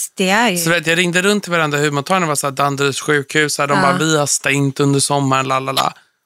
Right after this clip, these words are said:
Speaker 2: Och sen hittade jag ett ställe där jag kunde göra det privat.
Speaker 1: Ja.
Speaker 2: Så då tog de bort allt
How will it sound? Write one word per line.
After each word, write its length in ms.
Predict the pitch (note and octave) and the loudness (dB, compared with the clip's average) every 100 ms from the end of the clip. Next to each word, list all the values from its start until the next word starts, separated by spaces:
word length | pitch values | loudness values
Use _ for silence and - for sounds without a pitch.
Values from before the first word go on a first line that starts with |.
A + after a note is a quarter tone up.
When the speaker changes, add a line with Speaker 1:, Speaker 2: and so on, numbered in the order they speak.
| _ | _
Speaker 2:
Och 60 | D3+ | -2
sen 200 | F3 E3+ | 0 0
hittade 360 | E3 D3+ D3+ C#3+ | -2 -2 -2 0
jag 80 | |
ett 60 | C3+ | -2
ställe 260 | - C3+ C3+ | -4 -2 -2
där 80 | |
jag 80 | C#3 | -4
kunde 180 | C#3 C3+ | -4 -2
göra 160 | C3+ C3+ | 0 0
det 80 | B2+ | 0
privat. 520 | D#3 E3+ D#3 - - - | 0 0 -2 -6 -12 -2
Speaker 1:
Ja. 240 | F3+ F#3+ G#3+ _ _ - - | 0 0 -2 _ _ -20 -8
Speaker 2:
Så 180 | - D#3+ | -4 0
då 180 | F3 F3 | 0 0
tog 200 | F3+ D3+ | 0 2
de 160 | D3 | 2
bort 260 | D3 C3+ - | 2 0 -2
allt 280 | C#3 C3+ | -2 -2